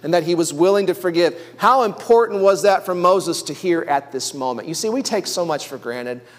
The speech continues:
We're New Testament Christians, right? We have the glory of God shining in the face of Jesus Christ. But if you go back and you put yourself in these times and these places of these people and what they're hearing, what God is showing them,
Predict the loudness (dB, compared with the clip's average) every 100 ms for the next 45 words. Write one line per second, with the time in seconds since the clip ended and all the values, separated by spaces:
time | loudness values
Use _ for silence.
0 | -4 -2 0 0 0 0 0 -4 -12 -10
1 | -10 -10 -10 -12 -6 0 2 2 0 0
2 | 2 0 -2 -12 -10 -6 0 2 4 0
3 | 2 4 4 4 0 -8 -10 -2 0 2
4 | 0 -2 -4 0 0 0 -2 -8 -4 -2
5 | -2 -4 -8 0 2 2 0 -6 -12 -20
6 | -20 -4 -2 0 2 4 6 4 2 -2
7 | -2 2 2 2 0 0 2 4 2 0
8 | -4 -2 0 -2 -4 -2 0 0 -2 -4
9 | -4 -4 -2 2 2 0 -6 -6 -6 -8
10 | -8 -6 -4 -2 -4 -6 -10 -6 -4 2
11 | 2 4 0 -2 0 0 4 2 2 2
12 | 4 4 0 -4 -4 0 2 4 2 -2
13 | -4 -8 -10